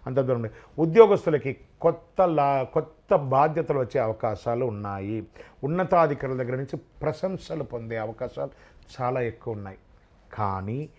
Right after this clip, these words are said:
మీ నోరు అదుపులో పెట్టుకోవాలి. జాగ్రత్త సుమి, మళ్ళీ మళ్ళీ చెప్తున్నాను, నోరు అదుపులో పెట్టుకోవాలి. కొంచెం బాగుంది కదా అని చెప్పేసి ఆ రెచ్చిపోయారనుకోండి, మొత్తానికే మోసమై కూర్చుంటారు. అది ఒకటి జాగ్రత్త పడాలి.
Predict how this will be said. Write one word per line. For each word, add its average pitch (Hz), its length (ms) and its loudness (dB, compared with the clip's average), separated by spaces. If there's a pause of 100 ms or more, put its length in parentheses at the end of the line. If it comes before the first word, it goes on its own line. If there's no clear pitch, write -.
(220)
మీ 123 140 -6
నోరు 135 520 0
అదుపులో 131 440 0
పెట్టుకోవాలి. 82 560 -8 (840)
జాగ్రత్త 127 640 0
సుమి, 131 380 -6 (340)
మళ్ళీ 131 200 -2
మళ్ళీ 127 220 -4
చెప్తున్నాను, 101 560 -8 (380)
నోరు 180 260 0
అదుపులో 127 280 0
పెట్టుకోవాలి. 113 360 -6
కొంచెం 170 380 -2
బాగుంది 170 400 4
కదా 185 180 -2
అని 190 140 -4
చెప్పేసి 196 380 -4 (280)
ఆ 156 60 4
రెచ్చిపోయారనుకోండి, 180 840 4 (220)
మొత్తానికే 190 460 4
మోసమై 143 540 -2
కూర్చుంటారు. 101 540 -8 (200)
అది 139 140 -2
ఒకటి 170 180 -2
జాగ్రత్త 123 320 0
పడాలి. 98 360 -10